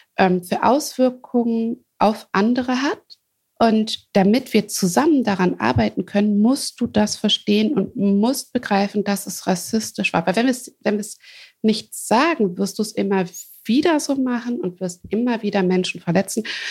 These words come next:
Und ich glaube einfach nicht daran, dass, ähm, jeder, der mal was Rassistisches sagt, unbedingt und immer jemand anderes herabwürdigen, diskriminieren und verletzen will.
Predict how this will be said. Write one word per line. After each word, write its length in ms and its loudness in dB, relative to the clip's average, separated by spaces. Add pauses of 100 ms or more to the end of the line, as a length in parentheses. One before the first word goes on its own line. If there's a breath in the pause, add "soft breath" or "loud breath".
(160 loud breath)
Und 200 0
ich 160 -6
glaube 500 2
einfach 340 0
nicht 300 -6
daran, 280 -2 (360 loud breath)
dass, 340 0 (360 soft breath)
ähm, 420 2 (480)
jeder, 200 0
der 160 -2
mal 160 0
was 240 -8
Rassistisches 880 -6
sagt, 500 -2 (760)
unbedingt 760 2
und 280 0
immer 300 2
jemand 460 -6
anderes 480 -2
herabwürdigen, 800 -2
diskriminieren 600 0
und 100 -10
verletzen 520 -8
will. 180 -8